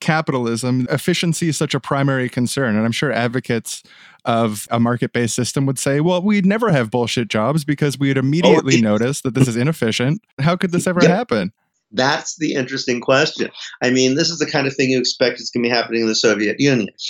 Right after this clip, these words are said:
Speaker 2: uh, and did, right? They had a full employment policy, and therefore they had to make up jobs. Hence the famous line, "We pretend to work and they pretend to pay us." There are millions of people, like, in these idiotic jobs. Like, if you wanna buy something in a store in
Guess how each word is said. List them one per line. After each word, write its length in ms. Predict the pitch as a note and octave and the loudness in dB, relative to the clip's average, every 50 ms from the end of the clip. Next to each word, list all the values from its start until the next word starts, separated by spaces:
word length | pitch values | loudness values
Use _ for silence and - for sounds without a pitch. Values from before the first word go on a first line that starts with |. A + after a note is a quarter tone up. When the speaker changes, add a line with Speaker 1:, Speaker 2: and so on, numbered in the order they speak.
| - - - - - | -10 -8 -10 -4 -2
Speaker 2:
uh, 140 | C3 B2 - - | -2 -2 0 2
and 180 | B2+ B2+ B2+ B2+ | 2 2 2 4
did, 300 | B3 - B2+ G2+ - - - | 4 4 4 2 0 -2 -4
right? 240 | A2 A2 G#2+ A#2 - _ _ - _ _ - | -2 -2 -2 -4 -6 _ _ -20 _ _ -4
They 120 | C#3 C3+ C3 | 0 2 2
had 100 | B2+ A#2 | 2 2
a 40 | - | 0
full 300 | - - B2+ A#2 A#2 A#2+ | -2 0 2 2 2 0
employment 460 | A#2 - A2+ G#2+ A2+ C3 - - - | 0 0 0 0 0 0 -6 -4 -2
policy, 580 | A#2+ F2 E2+ F2+ F#2 - - C3 D3+ E3+ - - | -2 -2 -2 -4 -4 -4 -2 -2 -2 -2 -2 0
and 360 | C3 A#2 A#2 A2+ A#2 A#2 A2+ | 0 2 2 2 2 2 2
therefore 400 | A2+ A#2 A#2 - - A2 A2 A#2 | 2 2 0 2 2 4 4 6
they 100 | A#2+ A2+ | 4 4
had 140 | A2+ G#2 G#2 | 2 2 0
to 60 | G#2 | 0
make 200 | G2+ F#2+ - - | -2 -2 0 0
up 160 | B2 C3 - | 0 0 2
jobs. 480 | - A#3+ B3 G3 A#2+ G#2+ - - - - _ _ - _ _ _ - | 2 2 4 4 4 2 0 -2 -10 -12 _ _ -20 _ _ _ -2
Hence 220 | A2 G#2+ - - | -2 -2 0 -2
the 100 | A2 G2+ | -4 0
famous 360 | - G#2+ G2+ G#2 G2+ - - | 2 2 2 2 -2 -2 0
line, 260 | G#2+ G#2 G2+ G2+ G2+ | 2 2 4 4 2
"We 160 | G2+ G2+ G2 G2+ | 2 0 0 -2
pretend 300 | - - - G2+ G2 G2 | -4 -4 0 0 0 2
to 60 | G2 | 2
work 240 | G2+ G#2 G2 - A2+ | 2 2 2 2 2
and 100 | G2+ G2 | 2 2
they 80 | G2 | 2
pretend 320 | G2 - - - A2 G#2+ G2+ | 0 -2 -4 -2 -2 -2 -2
to 80 | - | -4
pay 240 | - - C#3 C#3 C3+ | -2 2 2 4 4
us." 340 | G#2+ F#2+ G2 - - - - - - - - - - | 4 2 2 0 -2 -4 -8 -18 -18 -18 -18 -6 0
There 80 | D3+ D3 | 2 4
are 60 | C#3+ | 6
millions 400 | C3 B2+ B2+ B2+ B2+ B2 A2+ - | 6 6 6 6 4 4 2 0
of 100 | A2+ - | -4 0
people, 400 | - - C3+ C3 - A2 G2 F2+ | 2 2 2 4 2 2 2 4
like, 240 | F2 E2 E2 E2+ E2 _ _ - - - - - _ - | 2 2 0 -4 -6 _ _ -16 -16 -16 -16 -16 _ -4
in 60 | G#2+ | -2
these 260 | G#2+ G2+ G2+ G#2 _ _ _ _ - | 0 0 0 -4 _ _ _ _ 0
idiotic 540 | C3+ A#2 A#2 A2+ G#2+ G#2 G#2 G#2 G2+ G2 G2 - - _ - - | 2 4 6 6 4 4 4 2 0 -2 -2 -8 -16 _ -12 -6
jobs. 720 | - - A#2 A2+ A2 G#2 F#2+ F#2+ G2+ G2+ F#2+ - - - - | 0 2 2 4 4 2 0 -2 -4 -4 -4 -4 -6 -4 -2
Like, 220 | F#2 F2+ F2 - | -2 -2 -2 -2
if 60 | - | -2
you 80 | G2+ G2 | 0 0
wanna 180 | G2 F#2+ F#2 F2+ | 2 2 0 2
buy 180 | G2+ F#2+ G2 | 2 4 4
something 320 | G2 - G#2 G2 F#2+ G2 F#2+ | 4 2 0 0 0 0 0
in 80 | G2 | 0
a 60 | F#2+ | 0
store 480 | F#2 - - - B2+ B2+ A#2+ A2+ G2 F#2 | 0 -2 0 2 4 6 6 6 4 4
in 160 | F2+ F2+ F2 | 2 0 -6